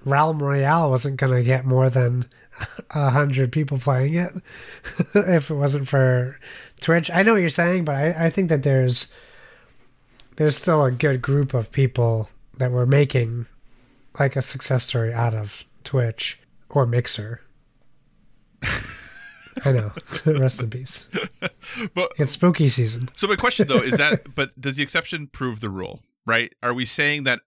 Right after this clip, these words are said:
Speaker 2: "Oh, this isn't a problem because, look, these couple games, these, even if it was fifty games did it,
Speaker 1: Yeah.
Speaker 2: and there's fifty games a day released on Steam." So are we, are we pointing at these and saying, like, "Look,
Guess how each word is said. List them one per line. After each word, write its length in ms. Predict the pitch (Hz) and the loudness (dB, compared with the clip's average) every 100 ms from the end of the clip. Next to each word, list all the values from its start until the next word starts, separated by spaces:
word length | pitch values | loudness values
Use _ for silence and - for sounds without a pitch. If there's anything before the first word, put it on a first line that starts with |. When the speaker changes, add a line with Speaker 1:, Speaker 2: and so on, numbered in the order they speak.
| 147 | -6
Speaker 2:
"Oh, 260 | 160 160 | -4 -2
this 180 | 139 135 | -4 -4
isn't 220 | 147 127 | -4 -4
a 60 | 113 | -6
problem 520 | - 180 175 135 113 | -8 -2 -2 0 -2
because, 300 | 113 123 113 | -2 -4 -4
look, 180 | 139 131 | -6 -6
these 320 | 117 135 180 175 | -8 -14 -10 -8
couple 280 | 180 156 | -8 -8
games, 340 | 139 139 127 117 | -4 -2 -2 -6
these, 340 | 143 170 151 - - - | -4 -4 -6 -16 -20 -10
even 160 | 190 214 | -2 0
if 80 | 214 | 0
it 60 | 196 | -2
was 160 | 160 | -2
fifty 360 | - - 220 143 | -4 -6 -4 -4
games 360 | 117 107 92 98 | -2 -4 -4 -4
did 220 | 123 120 | -2 0
it, 280 | 92 - - _ - - | -4 -12 -20 _ -14 -2
Speaker 1:
Yeah. 180 | 131 113 | 0 2
Speaker 2:
and 140 | 143 | 2
there's 200 | 135 120 | 0 -2
fifty 320 | - 190 - | -2 -4 -4
games 340 | 156 156 156 139 | -4 0 0 -2
a 40 | |
day 220 | 131 139 135 | 0 0 0
released 360 | 123 131 131 | -6 -12 -8
on 120 | 117 110 | -6 -6
Steam." 600 | - 151 123 101 104 113 _ _ _ _ _ _ _ _ _ | -8 -6 -4 -2 -6 -12 _ _ _ _ _ _ _ _ _
So 320 | - - 139 139 | -8 0 0 2
are 140 | 139 | 0
we, 300 | 139 147 135 | 0 -2 -2
are 100 | - | -2
we 120 | 139 131 | -2 -2
pointing 580 | - - 202 214 185 | -6 -8 -4 -4 -2
at 160 | 131 107 | -4 -4
these 180 | 120 110 | -6 -8
and 80 | 113 | -6
saying, 220 | 123 110 | -6 -4
like, 220 | 107 104 | -4 -6
"Look, 580 | 113 160 233 185 95 - | -8 -8 -2 -2 -4 -18